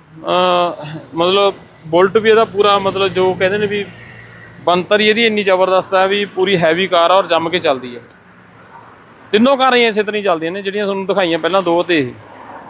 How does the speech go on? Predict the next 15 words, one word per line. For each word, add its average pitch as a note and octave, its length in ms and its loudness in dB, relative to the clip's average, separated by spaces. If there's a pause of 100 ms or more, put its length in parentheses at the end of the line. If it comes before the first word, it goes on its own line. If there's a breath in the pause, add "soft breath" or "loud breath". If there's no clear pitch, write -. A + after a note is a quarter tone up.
(120)
ਤੇ D3 160 2
ਪਰ D#3 200 0
ਇਹ G3+ 140 2
ਥੋੜ੍ਹੀ G#3 220 0
ਸੌਫਟ F3 300 0
ਚੱਲਦੀ D#3 320 0
ਹੈ F3+ 60 2
ਕਿਉਂਕਿ F3+ 220 -4
ਡਿਊਲ F3+ 240 0
ਪਾਵਰ F3 240 2
ਸਟੀਅਰਿੰਗ E3+ 320 -6
ਦੇ F3+ 60 -6
ਵਿੱਚ E3 180 -8
ਆਉਂਦੀ A#2 280 -14
ਹੈ। A2 60 -18